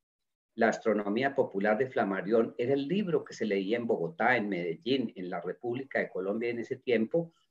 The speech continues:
sobre todo a finales del siglo diecinueve, más hacia principios del siglo veinte, en los prim-, en la primera veintena o treintena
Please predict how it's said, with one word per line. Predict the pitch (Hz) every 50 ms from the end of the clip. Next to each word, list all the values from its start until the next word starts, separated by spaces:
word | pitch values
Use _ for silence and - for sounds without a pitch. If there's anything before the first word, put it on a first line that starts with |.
| _ _ _ _ _ _ _ _ _
sobre | - 117 110 104 101 101 98
todo | - 131 123 127 131 139 160 165 - -
a | 104 104 -
finales | - 110 98 107 117 131 135 151 165 165 165 - - - - _ _ _ _ -
del | 123 104 95 90 82
siglo | - - - 131 120 117 135 147 151 143 127 - - _ _ _ _
diecinueve, | - 110 104 101 - 113 95 92 101 101 113 123 127 131 143 151 - - _ _ _ -
más | 104 120 131 131 156
hacia | 139 - - 117 107 -
principios | - 101 101 95 95 92 - 160 160 165 - 127 120 120
del | 113 - -
siglo | - - 117 113 120 135 131 131
veinte, | 127 123 120 120 120 - 156 165 175
en | 127 110 101
los | - - -
prim-, | _ _ 110 113 110
en | - 101
la | 98 98 -
primera | - 98 95 98 104 120 123
veintena | 120 113 98 85 82 - - 143 147 139 131 117
o | -
treintena | - 98 92 87 87 82 - - 110 107 110 113 120 120